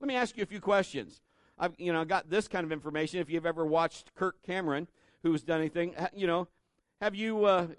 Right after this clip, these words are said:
you know, do you believe in God? Most people say, "Well, I believe in God," or, "I believe in a God." Some people will, will be an atheist and say no, but, you know, if he's witnessing to someone, he'll say,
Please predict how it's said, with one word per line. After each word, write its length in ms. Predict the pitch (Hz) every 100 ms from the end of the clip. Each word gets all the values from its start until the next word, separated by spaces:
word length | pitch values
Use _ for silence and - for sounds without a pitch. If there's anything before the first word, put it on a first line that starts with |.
| - 165
you 100 | 175
know, 80 |
do 100 | 165
you 60 | 190
believe 320 | 185 190 190
in 160 | 180 175
God? 220 | 180 175
Most 240 | 180 185
people 140 | 185 175
say, 120 | 185
"Well, 140 | 175
I 160 | 175 233
believe 340 | 202 202 196
in 220 | 185 196 147
God," 360 | 123 101 135 156 -
or, 220 | 156 156
"I 100 | 156
believe 340 | 139 147 151
in 80 | 139
a 60 | 127
God." 180 | 143
Some 160 | - 170
people 480 | 170 156 151 143 131 -
will, 180 | 123 -
will 120 | 117 123
be 160 | 139
an 80 | 120
atheist 380 | 131 131 135 -
and 80 | 117
say 160 | 120
no, 260 | 117 131 120
but, 160 | 143 - _ _ _ -
you 80 | 160
know, 80 |
if 80 | 156
he's 180 | 180 156
witnessing 460 | 165 202 170 160 147
to 80 |
someone, 300 | - 151 165
he'll 180 | 165 156
say, 320 | - 151 147